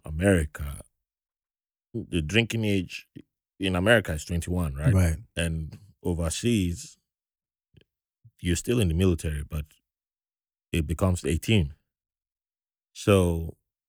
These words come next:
Speaker 1: um, I was in Bah-, uh, Bahrain, and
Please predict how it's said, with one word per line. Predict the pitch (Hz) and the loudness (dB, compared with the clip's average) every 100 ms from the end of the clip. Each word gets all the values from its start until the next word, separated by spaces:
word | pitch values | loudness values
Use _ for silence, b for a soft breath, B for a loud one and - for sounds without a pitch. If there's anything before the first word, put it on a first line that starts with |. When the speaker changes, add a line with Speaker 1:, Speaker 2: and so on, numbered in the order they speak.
| _ _ _ _ - | _ _ _ _ -6
Speaker 1:
um, | 82 78 76 73 90 | -4 -4 -6 -12 -12
I | 50 | -6
was | 85 78 | -4 -2
in | 80 | -4
Bah-, | 73 78 73 _ 87 | -2 -4 -4 _ -4
uh, | 80 76 76 | -4 -4 -6
Bahrain, | - - 101 104 80 78 _ _ _ _ - | -6 0 2 4 2 -4 _ _ _ _ -6
and | 82 80 76 71 | 0 0 0 -4